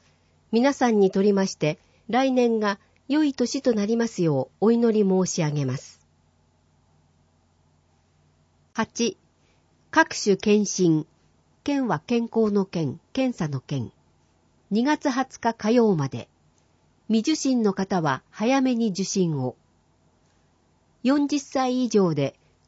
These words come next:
江東区国民健康保険、後期高齢者医療制度に加入の方、および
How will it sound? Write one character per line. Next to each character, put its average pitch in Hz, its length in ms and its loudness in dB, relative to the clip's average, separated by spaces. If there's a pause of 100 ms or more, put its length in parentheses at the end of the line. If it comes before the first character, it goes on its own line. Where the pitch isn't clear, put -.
江 294 260 4
東 277 240 2
区 175 180 -4
国 226 300 -2
民 277 240 0
健 240 200 0
康 220 340 2
保 190 140 -2
険、 120 320 -6 (260)
後 294 240 2
期 233 160 -4
高 269 320 2
齢 254 240 2
者 240 160 -2
医 233 100 0
療 233 220 2
制 220 260 0
度 160 120 -2
に 135 120 -4
加 151 180 -6
入 170 220 0
の 156 120 -2
方、 123 380 -8 (440)
お 220 80 0
よ 226 160 4
び 170 220 -2